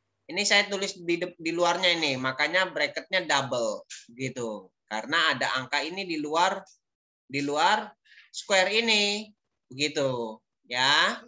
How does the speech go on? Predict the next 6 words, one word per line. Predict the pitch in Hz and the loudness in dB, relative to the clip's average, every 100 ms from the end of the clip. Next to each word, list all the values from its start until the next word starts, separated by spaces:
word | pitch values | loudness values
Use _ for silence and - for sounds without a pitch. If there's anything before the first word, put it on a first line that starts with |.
| - _ _ | -20 _ _
Tapi | 131 - 220 | -2 0 2
dia | 233 | 2
termasuk | 233 170 135 175 196 _ | 0 -4 -4 -6 -10 _
A | 185 220 | -2 0
square, | 240 - 208 180 156 151 - - _ _ _ _ _ _ _ | 0 -2 2 4 4 2 -2 -14 _ _ _ _ _ _ _
ya. | - 156 220 | -2 0 0